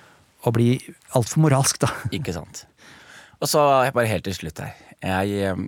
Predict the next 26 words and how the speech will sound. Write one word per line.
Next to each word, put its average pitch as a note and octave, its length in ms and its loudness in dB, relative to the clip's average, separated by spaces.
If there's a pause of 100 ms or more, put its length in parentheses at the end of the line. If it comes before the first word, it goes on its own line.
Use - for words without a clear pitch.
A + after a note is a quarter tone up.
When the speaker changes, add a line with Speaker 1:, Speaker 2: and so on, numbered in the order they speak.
Speaker 2:
kjenner G2 260 -4
noen F2 140 -2
venner D#2+ 120 -4
av D2+ 100 -6
meg D2+ 100 -8
som - 160 -8
har E2 160 -6
gått - 240 -16
på F2+ 80 -6 (160)
psykologistudier F2 960 -6
og E2 80 -8
så F2 80 -8
videre, F2+ 240 -4
og G2+ 40 -6
de G2+ 120 -6
forteller F#2+ 260 -4
meg F#2 200 -2
at F#2 80 -10 (100)
når G2 120 -2
de G2 280 -2 (520)
går - 160 -6
på G2 80 -6
psykologistudiet, F#2+ 840 -4
noe G2+ 120 0
av F#2 60 0
det G2 100 2